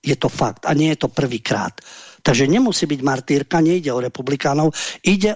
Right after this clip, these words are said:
o samotný akt vraždy. Tomu prípadu sa budeme aj venovať, v čom je špecifický, pretože to nebola náhodná kriminalita, že sa taký prípad stal a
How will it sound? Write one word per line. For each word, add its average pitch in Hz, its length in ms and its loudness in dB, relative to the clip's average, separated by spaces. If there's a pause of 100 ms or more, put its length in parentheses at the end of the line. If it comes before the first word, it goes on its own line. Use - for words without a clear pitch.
o 135 80 0
samotný 160 800 0
akt - 400 -6 (200)
vraždy. 117 520 -2 (560)
Tomu 220 240 2
prípadu 190 320 0
sa 170 160 0
budeme 156 320 0
aj 135 60 -2
venovať, 139 380 0 (520)
v - 60 -14
čom 170 220 4
je 147 60 0
špecifický, - 760 -2
pretože 156 320 0
to - 80 -4
nebola 139 320 0
náhodná 123 400 -2
kriminalita, 104 640 -2 (1040)
že - 120 -2
sa - 200 0
taký 113 160 0
prípad 113 400 0
stal - 320 0
a 117 160 -2